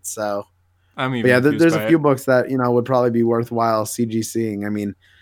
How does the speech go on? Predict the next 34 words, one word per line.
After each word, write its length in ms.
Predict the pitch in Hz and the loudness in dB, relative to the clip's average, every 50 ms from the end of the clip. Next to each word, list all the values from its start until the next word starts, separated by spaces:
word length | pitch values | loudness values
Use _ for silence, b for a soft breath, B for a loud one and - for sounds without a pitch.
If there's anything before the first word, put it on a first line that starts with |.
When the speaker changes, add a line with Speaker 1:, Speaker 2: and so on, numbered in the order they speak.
| b b b b | b b b b
Speaker 1:
who 140 | - 131 135 | -4 0 2
knows? 200 | 147 147 127 - | 4 4 4 2
Punchline 400 | - 135 135 139 139 135 123 113 | 0 -2 -2 0 0 0 0 2
might 180 | 113 113 113 113 | 2 2 2 2
end 160 | 113 110 107 | 2 0 0
up 100 | 113 101 | -2 -2
being 300 | - 117 113 113 113 110 | -2 -2 -2 0 -2 -2
a, 220 | 110 110 110 110 113 | -2 -2 -2 0 0
uh, 560 | 113 110 110 110 107 107 107 107 104 98 - | 0 0 0 0 0 0 0 0 -2 -4 -4
thousand 320 | - - 131 127 127 127 | -2 0 0 0 0 2
dollar 180 | 123 120 123 123 | 2 2 2 2
comic 380 | 123 143 143 143 135 117 98 | 2 0 0 0 0 -2 -4
one 100 | 110 107 | -4 -4
day. 240 | 101 104 104 113 120 _ | -4 -4 -6 -6 -8 _
<laughs> 40 | B B B B B B B B B B _ - | B B B B B B B B B B _ -8
Speaker 2:
Yeah, 260 | 139 131 151 180 180 | -4 -4 -2 -2 -4
no 140 | 147 135 127 | -4 -6 -6
kidding. 320 | 135 170 170 160 147 139 135 - - 143 - | -6 -6 -6 -4 -4 -4 -4 -6 -10 -8 -6
<laughs> 720 | 208 - - - - _ _ - 240 240 220 190 - - | -6 -6 -8 -14 -20 _ _ -20 -20 -20 -20 -20 -14 -6
Even, 320 | 160 156 160 170 165 151 151 | -4 -4 -2 -2 -2 -2 0
like, 200 | 147 143 139 127 | 0 0 0 0
the 260 | 139 135 131 131 123 | 0 0 0 0 -2
first 160 | - 139 117 | -4 -6 -8
appearance 280 | - - 139 135 131 - | -6 -4 -4 -4 -4 -4
of 180 | 139 127 117 135 | -6 -6 -6 -6
the 680 | 135 127 127 123 123 123 123 120 120 120 120 117 120 123 | -6 -6 -4 -4 -6 -6 -6 -8 -8 -8 -8 -6 -6 -6
other 160 | 135 151 147 | -6 -6 -6
Batman 260 | 123 120 113 107 107 | -6 -6 -6 -4 -6
villain 200 | 104 104 104 104 | -6 -6 -6 -6
with 80 | 107 101 | -8 -8
the 60 | 110 | -6
mask 340 | 110 117 117 117 117 - - | -4 -2 -2 -2 -4 -6 -8
with 100 | 120 104 | -14 -14
the 220 | 113 104 104 113 | -14 -14 -14 -14